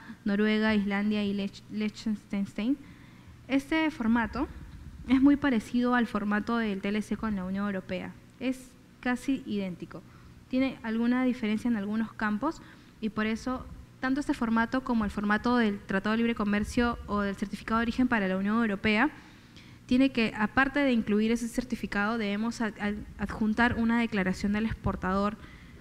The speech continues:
porque así lo pide el acuerdo. ¿Qué es la declaración del exportador? La declaración, como ustedes pueden ver, este certificado no incorpora una parte en la que nosotros indiquemos el criterio o la norma por la cual estamos acreditando que nuestro producto cumple origen.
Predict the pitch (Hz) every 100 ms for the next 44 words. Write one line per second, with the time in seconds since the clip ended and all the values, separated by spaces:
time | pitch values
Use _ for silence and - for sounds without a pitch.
0 | - - - - - 202 202 202 - 220
1 | 214 208 202 208 190 - 185 170 202 -
2 | - - - 254 254 262 240 190 185 -
3 | 214 220 - 202 190 180 190 - - -
4 | - - - - - - 202 202 208 196
5 | 208 247 240 - 226 220 220 294 302 -
6 | 277 262 269 269 - 262 220 196 208 202
7 | 254 302 - 247 247 247 247 254 240 240
8 | 240 233 233 220 240 240 214 190 185 208
9 | 220 226 214 196 - 214 220 247 - -
10 | 214 202 - - - - 202 220 220 233
11 | 220 185 196 214 226 220 220 175 175 -
12 | 220 220 - 208 208 226 196 196 190 202
13 | 214 208 202 - 190 196 208 202 202 196
14 | 196 196 - 180